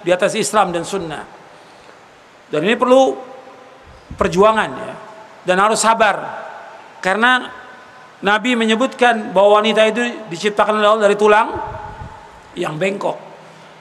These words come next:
Kadang-kadang ada sifat-sifat atau tabiat yang susah dia diperbaiki. Susah tabiatnya.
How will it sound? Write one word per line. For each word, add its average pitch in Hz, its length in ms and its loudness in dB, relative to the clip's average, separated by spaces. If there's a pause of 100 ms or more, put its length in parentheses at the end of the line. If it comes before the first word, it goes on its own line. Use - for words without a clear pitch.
(160)
Kadang-kadang 214 400 2
ada 226 80 2
sifat-sifat 247 720 0
atau 233 160 2
tabiat 240 320 2
yang 262 160 0
susah 415 320 4
dia 202 240 0
diperbaiki. 180 560 -2 (800)
Susah 285 400 0 (320)
tabiatnya. 190 560 -2